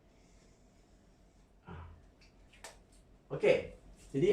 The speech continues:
apa yang kita dapati? Jawapan dia dengan harga seratus enam puluh ringgit tu dan dia nak beli enam buah kamus, kamus bahasa Melayu, maksudnya koordinat pertemuan itu,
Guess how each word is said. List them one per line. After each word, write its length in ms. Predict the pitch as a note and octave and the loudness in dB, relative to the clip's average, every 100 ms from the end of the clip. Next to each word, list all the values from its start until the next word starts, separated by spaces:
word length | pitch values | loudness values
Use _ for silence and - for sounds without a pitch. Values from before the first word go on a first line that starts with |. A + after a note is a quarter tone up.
| - | 4
apa 200 | F3+ E4+ | 2 4
yang 120 | B3 G3+ | 4 4
kita 240 | G3+ G#3 | 2 2
dapati? 480 | G3+ G3 G3+ C#4 D#4+ - - - - - - - - - - - - A#2 | 4 2 2 0 -2 -6 -20 -20 -20 -20 -20 -20 -20 -20 -20 -20 -18 4
Jawapan 720 | D3+ D#3 D#3+ D#3+ G#3+ G#3+ F#3 | 8 10 10 8 6 6 6
dia 480 | B2+ C3 A2 - - - - - - - | 4 6 6 4 -6 -20 -20 -20 -20 -8
dengan 320 | C#3 C3+ C#3+ | 0 4 4
harga 480 | C3+ D3+ D#3+ E3 A#3+ | 4 8 8 6 2
seratus 320 | B3+ D3+ E3+ | 4 4 4
enam 160 | D#3+ D#3 | 4 4
puluh 240 | D3+ D3+ | 2 2
ringgit 240 | D3+ C#3+ - - | 2 2 2 2
tu 240 | A3 C4+ | 2 4
dan 240 | - C3+ | 8 8
dia 160 | C3+ D3+ | 8 4
nak 240 | D3+ - | 2 2
beli 160 | C3+ D3 | 2 2
enam 320 | C#3 D#3+ E3+ | 4 4 6
buah 240 | C#3+ C#3 C#3 | 6 6 8
kamus, 560 | C3 D3+ C#4+ F4 - - - - - - | 8 8 4 2 -4 -18 -20 -20 -20 0
kamus 560 | C#3+ C#3 D3+ D#3+ D#3 - B2 | 6 6 6 2 0 -8 0
bahasa 480 | D3 C#3+ D#3 - D3+ | 4 4 4 2 2
Melayu, 560 | C#3 C#3 C#3 D3+ A3 G#3 | 4 8 8 6 0 -2
maksudnya 480 | C3+ B2+ E3+ F#3 | -2 -2 0 0
koordinat 400 | - D#3 E3 G#3+ | 4 4 6 2
pertemuan 720 | - E3 E3+ E3+ F#3 A3 - C#3 | 2 2 4 6 6 6 6 2
itu, 400 | B2+ B2 B2+ | -4 0 0